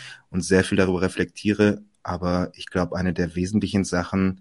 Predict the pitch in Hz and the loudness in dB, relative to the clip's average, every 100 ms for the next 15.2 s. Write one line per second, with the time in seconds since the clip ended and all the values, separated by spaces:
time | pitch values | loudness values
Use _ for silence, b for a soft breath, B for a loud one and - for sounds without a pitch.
0 | - 95 104 87 87 101 110 95 95 95 | 0 6 6 6 2 2 2 2 2 0
1 | - 95 - - - 87 92 - 98 87 | 0 -2 -4 -10 -14 0 0 2 0 2
2 | 90 - 95 92 - - _ _ _ _ | 0 2 2 2 -6 -16 _ _ _ _
3 | _ _ - 113 - 101 80 80 82 - | _ _ -2 0 2 0 2 -2 -4 -14
4 | B B B _ - 90 90 - - _ | B B B _ 2 4 4 2 -10 _
5 | _ _ _ - 90 107 - 101 95 95 | _ _ _ -4 2 4 6 6 8 6
6 | 92 95 - 98 98 - 135 123 113 92 | 4 2 -2 2 4 8 10 10 6 4
7 | 95 92 90 92 92 _ - 98 - 117 | 4 4 4 0 -6 _ -6 -4 2 4
8 | 123 107 101 104 104 - 92 - 98 95 | 6 4 4 2 2 0 -4 2 2 4
9 | 92 92 95 101 82 92 92 92 B B | 4 2 2 -2 2 2 2 0 B B
10 | B - 90 - 107 113 107 - 98 95 | B -2 0 6 8 8 8 4 4 4
11 | 92 85 98 95 92 - 104 87 87 82 | 2 2 2 6 4 6 2 2 0 0
12 | 95 117 120 139 131 - - - 101 107 | 6 8 8 6 2 -14 -14 0 2 2
13 | - 104 101 98 95 95 98 - 92 - | 4 2 4 2 2 2 0 -2 -6 2
14 | 110 135 117 - - - - B B 202 | 8 8 6 0 -6 -10 -12 B B 0
15 | 196 | 0